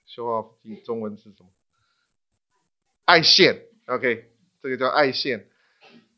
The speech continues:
彼得是这么一个人哈，他就这么直爽，他觉得他看到主耶稣能做这件事情，他也要做这件事情。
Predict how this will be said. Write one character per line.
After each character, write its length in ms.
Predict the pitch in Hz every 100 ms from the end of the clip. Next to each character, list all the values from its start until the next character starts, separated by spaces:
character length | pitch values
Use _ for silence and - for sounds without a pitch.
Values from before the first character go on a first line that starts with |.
| _ _ _
彼 160 | - 160
得 160 | 165 190
是 140 | 214
这 100 | 233
么 140 | 208
一 140 | 165 165
个 120 | 160
人 260 | 135 113 113
哈， 320 | 120 107 - _ _ _
他 140 | 175
就 160 | 196 196
这 160 | 214
么 100 | 180
直 240 | - 127 143
爽， 320 | 135 92 - _ _
他 120 | 156
觉 160 | 160 151
得 100 | 151
他 140 | 165
看 240 | 160 175
到 100 | 156
主 160 | 147 123
耶 140 | 131
稣 160 | 139 151
能 180 | 131 143
做 220 | 190 165
这 100 | 160
件 160 | 147 147
事 140 | 151
情， 260 | - 110 - _ _ _
他 280 | 165 175
也 180 | 190 143
要 180 | 139 139
做 160 | 143 135
这 140 | 135
件 180 | 123 117
事 160 | 113
情。 200 | 107 98